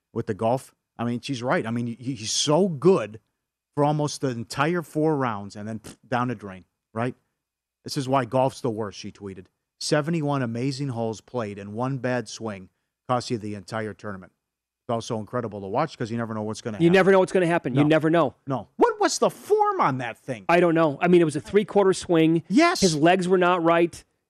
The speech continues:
Speaker 2: Uh, he rushed it with the driver, by the way, and every single person, like, on the
Speaker 1: I
Speaker 2: broadcast, every watching the, the match, like, "What are you, what are you doing with the driver? That's the last thing you have to do." Look at this. A guy at M G M,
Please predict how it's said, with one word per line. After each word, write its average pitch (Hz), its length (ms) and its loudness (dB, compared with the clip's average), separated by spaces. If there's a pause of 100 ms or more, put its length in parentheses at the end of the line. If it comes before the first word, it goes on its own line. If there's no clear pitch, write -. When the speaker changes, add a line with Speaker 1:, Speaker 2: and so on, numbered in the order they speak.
(100)
Speaker 2:
Uh, 151 320 4
he 170 200 -2
rushed 185 340 2
it 196 80 2
with 170 140 2
the 151 80 0
driver, 180 580 4
by 196 220 4
the 190 100 4
way, 196 280 6
and 190 100 0
every 220 180 -2
single 220 260 0
person, - 400 -2
like, 165 140 0
on 156 80 0
the 131 100 0
Speaker 1:
I 127 120 2
Speaker 2:
broadcast, 220 720 2
every 208 140 2
watching 196 480 -2
the, 190 60 4 (180)
the 175 220 -2
match, 196 360 -2
like, 170 240 -2 (460)
"What 269 120 2
are 285 40 0
you, 262 160 -4
what 269 160 0
are 302 40 4
you 285 140 4
doing 262 400 4
with 226 100 -2
the 220 60 -4
driver? 247 840 -2
That's 214 160 -6
the 247 80 -4
last 269 260 -2
thing 277 100 0
you 254 120 0
have 254 240 -6
to 247 80 -10
do." 277 300 0 (220)
Look 165 120 4
at 143 40 8
this. - 300 2 (600)
A 139 60 -4
guy 151 220 4
at 147 80 6
M 156 140 4
G 135 220 0
M, 156 200 0